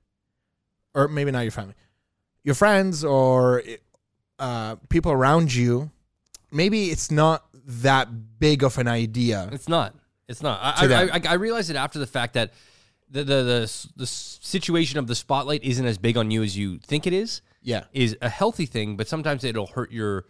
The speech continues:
Speaker 2: ego.
Speaker 1: Yeah.
Speaker 2: And so for me, you're right. I saw the entire buildup from the seed of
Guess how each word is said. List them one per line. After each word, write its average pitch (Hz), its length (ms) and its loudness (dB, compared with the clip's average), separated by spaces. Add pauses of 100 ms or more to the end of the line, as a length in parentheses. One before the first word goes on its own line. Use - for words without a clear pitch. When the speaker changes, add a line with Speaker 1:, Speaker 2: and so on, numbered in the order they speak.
(500)
Speaker 2:
ego. 190 440 -6 (220)
Speaker 1:
Yeah. 120 180 -6 (300)
Speaker 2:
And 147 100 -2
so 170 160 -2
for 139 160 -6
me, 196 180 -2
you're 151 260 -2
right. 185 240 -4 (180)
I 156 120 -2
saw 214 160 -4
the 165 120 -2
entire 185 480 -4
buildup 143 420 0
from 127 160 -6
the 113 60 -6
seed 165 480 -6
of 120 260 -2